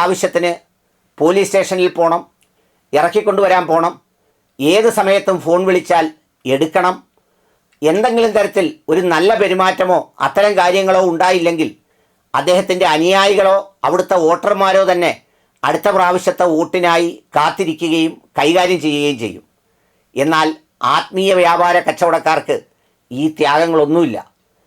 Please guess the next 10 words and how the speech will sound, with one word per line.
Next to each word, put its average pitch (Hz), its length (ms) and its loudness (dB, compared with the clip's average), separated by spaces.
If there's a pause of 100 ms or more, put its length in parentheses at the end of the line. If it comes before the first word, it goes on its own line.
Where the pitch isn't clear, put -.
(240)
ഒരാളും 185 420 2
ഒരു 185 160 0
പോലീസ് 185 360 0
കേസുമായി 180 480 0
ബന്ധപ്പെട്ട് 165 440 -2 (500)
ഇതുപോലൊരു 185 480 2
കച്ചവടക്കാരനെയും 156 800 0 (280)
സമീപിക്കില്ല. 160 560 -2 (720)
പാതിരാത്രികളിലൊന്നും 202 1080 0 (460)
ഉറക്കമൊഴിയുന്നത് 196 840 0